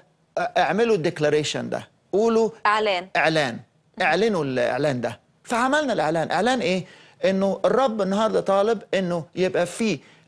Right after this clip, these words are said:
Speaker 1: آه، آه، آه، آه، بر يرجع لأعضائنا اللي هم في الحكومة أو للبرلمان، إن ي-، يبتدوا يخافوا الرب، يبتدوا ي-، ما يعملوش حاجات تبقى ضد مشيئة الله واللي الرب عايز يعمله.
Speaker 2: مهم.
Speaker 1: خمس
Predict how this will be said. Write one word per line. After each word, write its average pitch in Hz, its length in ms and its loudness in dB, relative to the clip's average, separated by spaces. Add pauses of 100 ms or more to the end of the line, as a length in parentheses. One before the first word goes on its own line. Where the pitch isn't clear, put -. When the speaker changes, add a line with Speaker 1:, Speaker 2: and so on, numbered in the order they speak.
Speaker 1:
آه، 147 220 2
آه، 127 300 2
آه، 123 380 0
آه، - 100 -2
بر 226 380 2
يرجع 190 640 2
لأعضائنا 156 1120 -2
اللي 135 160 0
هم 156 460 -2
في - 240 -8
الحكومة 147 460 0
أو 131 180 0
للبرلمان، 123 540 -2 (160)
إن 156 100 2
ي-، 147 160 2 (240)
يبتدوا 190 600 2 (120)
يخافوا 175 500 0
الرب، 139 380 0
يبتدوا 185 420 0 (260)
ي-، 156 200 0 (200)
ما 165 120 0
يعملوش 180 400 2
حاجات 190 600 0
تبقى 147 340 -2 (260)
ضد 175 560 0
مشيئة 147 460 0
الله 147 360 2
واللي 131 160 -4
الرب 123 200 -2
عايز 120 200 -6
يعمله. 117 300 -6 (260)
Speaker 2:
مهم. 214 100 -14 (480)
Speaker 1:
خمس 277 380 0